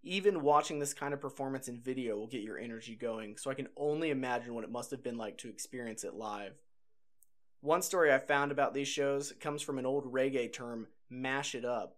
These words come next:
which H R would say at these performances. When he'd say this, the crowd would go crazy and just start tearing things up.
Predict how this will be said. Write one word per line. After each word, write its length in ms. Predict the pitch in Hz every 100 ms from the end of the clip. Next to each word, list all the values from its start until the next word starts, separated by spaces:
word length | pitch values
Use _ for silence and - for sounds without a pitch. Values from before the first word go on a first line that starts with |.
| _
which 200 | 139 139
H 200 | 143 151
R 160 | 180 165
would 160 | 135
say 260 | - - 175
at 60 | -
these 120 | 113
performances. 720 | 104 - 123 110 - 113 - - - - - - -
When 140 | 156
he'd 140 | 151
say 280 | - 202 220
this, 260 | 131 120 120
the 120 | 139
crowd 520 | - - 156 151 160
would 160 | 151 135
go 160 | 135
crazy 560 | 120 - - 143 147 123
and 100 | 120
just 140 | 131
start 260 | - 143 -
tearing 440 | - 160 160 151
things 280 | 135 123 117
up. 360 | 123 117 -